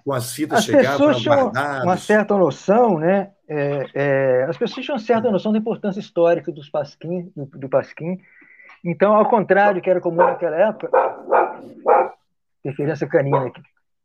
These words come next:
Speaker 2: Ao contrário que era comum
Speaker 1: Eu
Speaker 2: naquela
Speaker 1: tenho
Speaker 2: época,
Speaker 1: um aqui
Speaker 2: até
Speaker 1: também.
Speaker 2: não se gravava por cima, se guardava as fitas de rolo, né?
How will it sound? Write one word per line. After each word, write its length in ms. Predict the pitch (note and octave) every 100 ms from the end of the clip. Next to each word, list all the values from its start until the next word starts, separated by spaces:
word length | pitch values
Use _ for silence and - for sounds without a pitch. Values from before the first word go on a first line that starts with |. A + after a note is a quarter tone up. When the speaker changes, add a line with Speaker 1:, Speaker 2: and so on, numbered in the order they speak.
| -
Speaker 2:
Ao 80 | A3
contrário 360 | B3 B3 B3+
que 80 | B3+
era 80 | A#3
comum 180 | A3 G#3+
Speaker 1:
Eu 40 |
Speaker 2:
naquela 180 | G#3 G#3
Speaker 1:
tenho 120 | G#3
Speaker 2:
época, 140 | A3 A#2+
Speaker 1:
um 80 | A3
aqui 200 | - B3+
Speaker 2:
até 120 | C4
Speaker 1:
também. 120 | C4
Speaker 2:
não 120 | B3
se 120 | B3 C4
gravava 560 | C4 G#3 G3 G#3 G3+
por 160 | G#3 G#3+
cima, 320 | - G3+ F3+
se 140 | D3
guardava 640 | G3+ A3+ F#3 D3+ G3 G3+ E3
as 120 | -
fitas 300 | F3+ F3 E3
de 60 | D3+
rolo, 500 | B2 F3 F3+ B2+ B2+
né? 260 | F#3 E3+